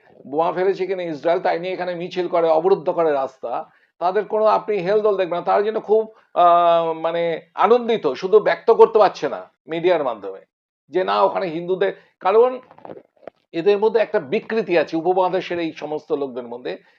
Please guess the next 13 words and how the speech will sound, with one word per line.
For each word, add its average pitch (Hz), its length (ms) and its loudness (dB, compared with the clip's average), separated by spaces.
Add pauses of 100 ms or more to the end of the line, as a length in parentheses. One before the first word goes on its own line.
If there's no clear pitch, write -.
যে 156 80 -6
যত 160 280 2
কাফেরদের 175 500 -2
হত্যা 139 260 -4
করব, 143 260 0
তাদের 143 280 -6
মেয়েদেরকে 139 440 -6
রেপ 165 240 -2
করব, 151 340 -4 (340)
তাদেরকে 131 580 -6 (340)
জমি 180 260 -2
দখল 175 320 0
করব, 175 420 -2